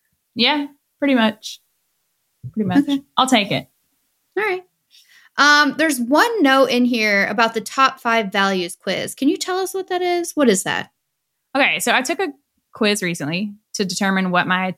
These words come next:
Speaker 1: top five, like, life values are. Uh, my sister,
Speaker 2: Okay.
Speaker 1: actually, shout out to my sister. She sent this to me. Um, and I'll pull up what mine were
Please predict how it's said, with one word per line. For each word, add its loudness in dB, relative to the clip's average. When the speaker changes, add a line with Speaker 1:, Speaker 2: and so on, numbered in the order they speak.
Speaker 1:
top 2
five, -2
like, -4
life 0
values -4
are. -4
Uh, 0
my -2
sister, -4
Speaker 2:
Okay. 0
Speaker 1:
actually, -2
shout -2
out 0
to -10
my -4
sister. -10
She -6
sent -6
this -12
to -12
me. -8
Um, 2
and -4
I'll -10
pull -8
up -6
what -2
mine 0
were -6